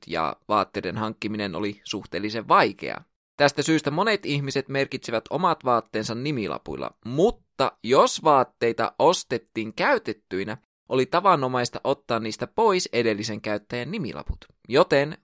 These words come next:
voidaan olettaa, että nämä Somertonin miehen vaatteet olivat ostettu käytettyinä. Mieheltä ei myöskään löydetty henkilöllisyyspapereita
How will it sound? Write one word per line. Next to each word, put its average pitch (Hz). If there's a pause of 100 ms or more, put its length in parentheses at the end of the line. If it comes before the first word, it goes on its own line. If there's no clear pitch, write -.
voidaan 117
olettaa, 190 (100)
että 147
nämä 127
Somertonin 143
miehen 120
vaatteet 170
olivat 104
ostettu -
käytettyinä. - (720)
Mieheltä 269
ei 240
myöskään 233
löydetty 170
henkilöllisyyspapereita 147